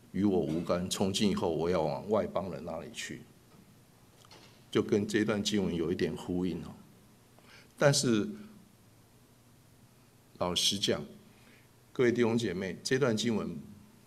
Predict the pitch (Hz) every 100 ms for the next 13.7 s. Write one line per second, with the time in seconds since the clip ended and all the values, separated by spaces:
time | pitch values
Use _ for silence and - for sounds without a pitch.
0 | - - - 151 123 - 110 - 117 95
1 | 87 87 92 107 98 90 - 85 95 -
2 | 76 76 85 76 - - - - - -
3 | - - - - - - - - - -
4 | - - - - 127 117 - - - 147
5 | 143 117 - 113 104 90 113 107 92 104
6 | 101 87 90 120 107 - 87 92 87 76
7 | 73 - - 110 120 120 - - - -
8 | 151 175 117 113 - - 131 123 117 147
9 | 160 127 151 135 147 147 117 113 131 139
10 | 131 127 135 127 131 131 85 - - -
11 | - - - - - - - - - 107
12 | 110 107 92 92 87 - 107 117 - 95
13 | 98 104 92 87 - -